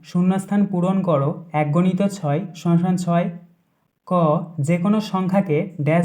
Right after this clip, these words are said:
দিয়ে গুণ করলে সেই সংখ্যা হয়। এখানে শূন্যস্থানে বসবে এ ক, এক।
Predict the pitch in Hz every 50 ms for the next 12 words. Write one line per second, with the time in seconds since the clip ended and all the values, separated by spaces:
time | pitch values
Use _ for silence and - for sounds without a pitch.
0 | 165 175 190 202 196 160 170 175 175 - - 190 180 160 143 143 170 - - -
1 | - - - 180 190 185 - - 175 170 170 180 180 165 175 180 202 208 - -
2 | _ _ _ _ _ _ _ 165 151 156 156 156 160 160 180 180 185 185 185 185
3 | 196 190 196 190 190 180 156 147 143 143 165 - - - - - _ _ _ -
4 | 165 175 190 202 - - 147 127 - - 151 156 175 165